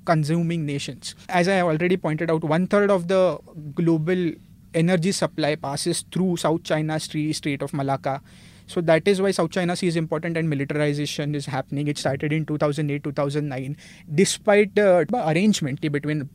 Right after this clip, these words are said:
President Obama and Sh-, President Xi, which has not been followed by China now, and he is going on militarizing things.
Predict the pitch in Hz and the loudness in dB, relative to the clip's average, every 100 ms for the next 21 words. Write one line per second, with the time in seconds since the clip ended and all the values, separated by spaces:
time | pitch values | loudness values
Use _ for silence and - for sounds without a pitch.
0 | - 151 139 160 160 147 147 156 151 151 | -4 -4 0 0 2 0 0 0 0 -2
1 | 143 143 143 - - 139 135 151 151 147 | -2 -4 -6 -10 -6 -4 -2 -2 -2 -2
2 | - 139 113 - 165 202 196 180 190 165 | -4 -6 -8 -4 0 2 4 4 2 2
3 | 185 170 170 147 147 143 139 131 135 131 | 2 2 -2 -2 -2 -2 -4 -6 -6 -6
4 | 131 135 135 143 139 139 - 151 143 139 | -6 -8 -6 -4 -6 -8 -12 -8 -6 -6
5 | 143 135 127 - 135 127 123 127 139 143 | -6 -6 -8 -8 -6 -6 -8 -10 -10 -10
6 | - | -12